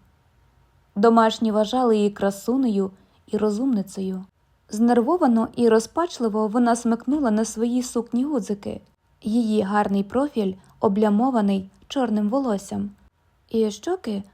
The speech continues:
з рум'янцем груші скидалися на маску, а її тонка, засмагла рука нервово тремтіла. «Е, та поїздка тут ні до чого»,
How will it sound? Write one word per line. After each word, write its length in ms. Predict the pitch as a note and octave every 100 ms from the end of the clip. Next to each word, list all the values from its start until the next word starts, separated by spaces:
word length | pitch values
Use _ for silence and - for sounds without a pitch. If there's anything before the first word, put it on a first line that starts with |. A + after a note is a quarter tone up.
| _
з 100 | -
рум'янцем 640 | A3 A3+ A3+ A3+ G#3+ G#3+ G#3+
груші 480 | G#3 C4+ D4+ G#3+ F#3+
скидалися 680 | - B3 A#3+ A#3 A3+ A3+ A3+
на 120 | B3
маску, 540 | C#4+ G#3+ - - D3+ - _ _ _ _
а 140 | - G#3+
її 200 | G#3+ G#3+
тонка, 580 | G#3+ G#3 G3+ - A#3+ A#3
засмагла 600 | G3 G3+ A#3 A3+ G3+ F#3+
рука 400 | G3 G3+ B3+ B3+ - _
нервово 500 | - A#3 C4 A3+ G3+
тремтіла. 680 | F#3+ B3 B3+ B3 G3 F#3 F#3+ G3 _ _ _ _ _ _ _ _ _ _ _
«Е, 120 | A#3+
та 360 | A#3+ - B3+ B3
поїздка 640 | A#3+ B3+ A#3 E4+ - C4
тут 300 | B3+ B3+ B3 -
ні 160 | B3+ B3
до 140 | A3
чого», 480 | C4+ - B3 G3 G3